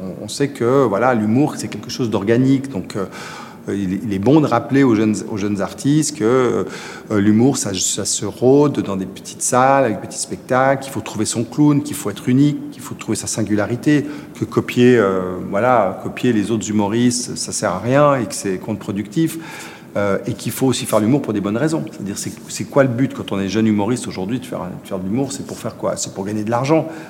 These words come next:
C'est une mauvaise raison. C'est pour, euh, faire une carrière au cinéma. C'est une mauvaise raison. C'est pour, euh, euh, remplir des zéniths.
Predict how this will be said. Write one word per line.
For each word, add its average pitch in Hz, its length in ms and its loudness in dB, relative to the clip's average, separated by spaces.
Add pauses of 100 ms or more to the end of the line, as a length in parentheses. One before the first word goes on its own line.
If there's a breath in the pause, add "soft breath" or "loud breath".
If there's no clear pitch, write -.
C'est - 100 -16
une 95 60 -2
mauvaise 98 240 0
raison. 139 320 2 (260 loud breath)
C'est - 160 -6
pour, 107 240 -2
euh, 98 60 2
faire 117 120 0
une 104 60 2
carrière 113 300 4
au 98 80 -2
cinéma. 131 680 2
C'est - 160 -10
une 92 60 -2
mauvaise 117 240 -2
raison. 139 320 2 (480 loud breath)
C'est - 340 2
pour, 107 300 2
euh, 98 320 4
euh, 95 420 -2
remplir 110 380 0
des 104 100 0
zéniths. 120 500 4